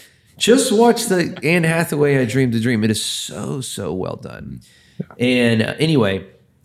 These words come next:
Speaker 1: I just kind of identified this with this woman. So here's this lonely woman. She's dealing with great anxiety, great stress, great pain.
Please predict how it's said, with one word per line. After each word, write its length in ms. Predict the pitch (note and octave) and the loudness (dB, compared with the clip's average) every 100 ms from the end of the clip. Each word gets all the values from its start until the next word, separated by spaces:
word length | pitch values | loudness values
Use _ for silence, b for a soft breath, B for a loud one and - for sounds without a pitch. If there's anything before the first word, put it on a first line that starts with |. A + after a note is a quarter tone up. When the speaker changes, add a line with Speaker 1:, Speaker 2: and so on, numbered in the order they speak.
| - | -6
Speaker 1:
I 100 | A#2+ | -2
just 200 | B2+ C#3+ | -2 -2
kind 100 | C3 | 0
of 60 | A2+ | 0
identified 540 | G2+ A2+ A2+ A2 G#2 | 0 0 -2 -2 0
this 140 | G#2 - | -2 -2
with 100 | F#2 | -6
this 140 | - | -4
woman. 160 | C#3 B2+ | -2 -2
So 100 | G#2+ | -2
here's 260 | B2 B2+ G#2 | 0 0 -2
this 120 | - | -6
lonely 300 | C#3 D#3 C#3 | -2 0 2
woman. 280 | B2 A2+ G#2+ | 0 0 -4
She's 200 | F#2+ F#2 | -6 -4
dealing 220 | G#2 G2 | -4 -4
with 260 | F#2+ - - _ - G#2 | -8 -14 -20 _ -12 -4
great 240 | C#3 C#3 | 0 2
anxiety, 440 | B2 A2 G#2 G#2 | 0 0 0 0
great 300 | G#2 B2+ D3 | -2 -2 -2
stress, 420 | C#3+ - G2+ G2 - | -4 -2 -2 -2 -2
great 300 | C3+ C#3+ C#3 | -4 -4 -6
pain. 480 | - F#2+ F#2 F#2+ | -4 -4 -4 -8